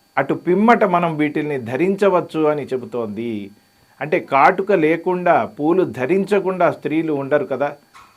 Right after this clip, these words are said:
అది అసాధ్యం. కనుక ముందు స్వామికి అలంకారం చేసి స్వామికి నివేదించినటువంటి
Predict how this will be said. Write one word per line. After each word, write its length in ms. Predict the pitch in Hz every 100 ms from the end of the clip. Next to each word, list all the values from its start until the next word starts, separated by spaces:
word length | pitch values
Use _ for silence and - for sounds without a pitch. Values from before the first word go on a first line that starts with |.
| _ -
అది 160 | 147 165
అసాధ్యం. 600 | 139 160 151 127 104 101 - _
కనుక 560 | 139 170 190 190 131 147 - -
ముందు 360 | 135 175 208 214
స్వామికి 840 | - 139 143 170 220 220 175 110 - _
అలంకారం 600 | 110 117 135 143 143 147 139
చేసి 320 | 151 156 214 196 _ _ _ -
స్వామికి 640 | 127 135 165 220 220 185
నివేదించినటువంటి 1500 | 139 143 160 151 156 151 151 143 143 143 139 185 147 110